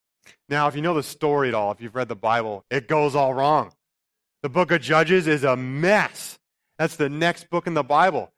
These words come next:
It's just one, one horrible turn to the other. And it's a, also, a, it's a spiral downward. The Lord, you know, the people turn away from the Lord. They start doing their own thing. And then God raises up a leader, delivers them. They repent. That leader dies.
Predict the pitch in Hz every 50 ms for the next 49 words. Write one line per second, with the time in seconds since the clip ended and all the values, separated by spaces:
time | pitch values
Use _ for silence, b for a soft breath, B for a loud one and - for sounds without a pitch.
0 | _ _ - 143 - - 175 160 120 127 123 123 127 135 151 165 175 180 185 190
1 | 190 175 - _ _ _ _ _ _ - 139 160 170 180 180 190 170 - - 170
2 | 180 185 185 165 165 170 160 - - 160 165 165 165 160 156 - 160 139 139 135
3 | 139 139 139 117 101 78 _ _ _ _ _ _ _ - 135 143 143 - 151 139
4 | - 147 170 202 196 - 180 147 139 156 143 147 - 139 123 - - - - -
5 | 160 165 175 180 185 180 180 170 147 165 151 156 160 151 123 110 113 113 117 127
6 | 135 147 156 147 135 123 113 107 101 - 160 175 165 170 165 - - 160 165 160
7 | 156 160 160 160 - 160 160 156 151 151 151 151 151 147 127 113 107 - - 135
8 | 131 127 139 139 139 139 139 135 135 135 135 127 - 139 135 135 135 135 135 -
9 | _ _ _ _ b b b b b b b - 123 120 123 123 120 127 120 127
10 | 139 135 135 139 123 143 127 113 127 127 143 143 127 117 101 - 123 120 131 139
11 | 131 139 127 107 113 107 101 104 107 113 123 - _ - 147 143 117 101 - _
12 | _ _ _ _ _ _ _ - 113 117 131 143 143 147 147 147 139 151 151 151
13 | 147 131 110 90 - - - -